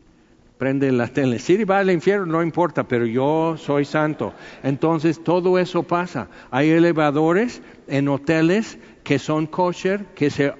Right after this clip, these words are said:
paran y abren automáticamente en cada piso para que no andes oprimiendo botones en el día de reposo. Y entonces hasta cortan y dejan así que no tengas que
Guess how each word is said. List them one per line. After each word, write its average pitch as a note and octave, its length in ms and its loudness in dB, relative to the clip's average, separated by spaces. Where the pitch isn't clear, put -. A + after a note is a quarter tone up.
paran D#3+ 380 2
y D3 80 0
abren D3 460 -2
automáticamente C3 1080 -4
en B2 100 -4
cada B2 320 -2
piso F3 280 -6
para A2+ 260 -2
que B2+ 140 -6
no B2 180 -4
andes B2+ 380 -6
oprimiendo A2 580 -8
botones B2 640 -8
en A2+ 120 -8
el A#2 140 -2
día A2+ 160 -2
de A2 140 -6
reposo. C3 480 -10
Y C3+ 100 0
entonces C#3+ 400 -2
hasta C#3+ 460 -2
cortan F#3 540 0
y D#3 140 0
dejan D3 400 0
así D#3+ 220 -2
que D#3 160 -4
no D3 200 -2
tengas E3+ 400 -4
que D3 320 -2